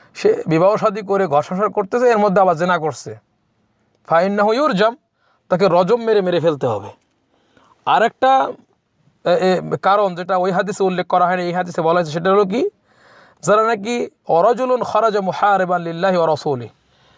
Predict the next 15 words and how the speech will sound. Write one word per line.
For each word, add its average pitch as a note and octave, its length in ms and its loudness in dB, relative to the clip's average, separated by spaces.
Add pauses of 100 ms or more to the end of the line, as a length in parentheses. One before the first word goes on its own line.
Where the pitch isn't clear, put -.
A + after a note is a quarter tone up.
(160)
সে E3 460 0 (160)
হেরা F#3+ 340 2
বা D3+ 200 -2 (480)
আল্লাহ G#3 300 4
এবং A#3 240 0
রসুলের G3+ 240 -2
সাথে F#3 240 0
যুদ্ধে F3+ 360 -2
নেমে F3 200 2
যায় C#3 160 2
যে, A2 200 -6 (680)
এটাকে, D#3 580 -2 (640)
আহ, C3+ 760 -2
ফেকার F#3+ 420 0
ভাষায় D3+ 520 0